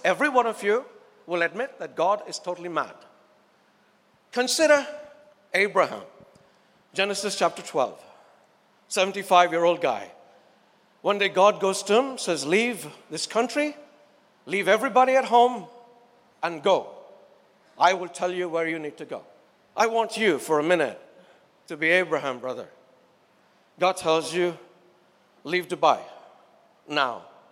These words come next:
come and follow me." What is he gonna think? "Are you crazy?" And not only him, every single one of you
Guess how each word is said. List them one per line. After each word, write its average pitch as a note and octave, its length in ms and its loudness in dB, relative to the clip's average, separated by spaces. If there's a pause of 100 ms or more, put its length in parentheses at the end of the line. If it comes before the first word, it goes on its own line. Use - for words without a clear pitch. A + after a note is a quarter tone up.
(220)
come D3+ 180 -6
and D3+ 100 -6
follow C3 260 -4
me." G#2+ 180 -16 (1400)
What F3 160 -2
is F#3+ 100 -8
he A3 60 -6
gonna G3+ 200 -4
think? F3 420 -8 (1080)
"Are - 80 -10
you F3 120 -6
crazy?" G#3 640 0 (880)
And D3 120 -6
not G#3 180 0
only C4+ 220 2
him, C#4+ 340 0 (800)
every C4 460 -2 (240)
single B3 500 2
one G#3+ 200 0
of G#3+ 180 -8
you A3+ 240 -2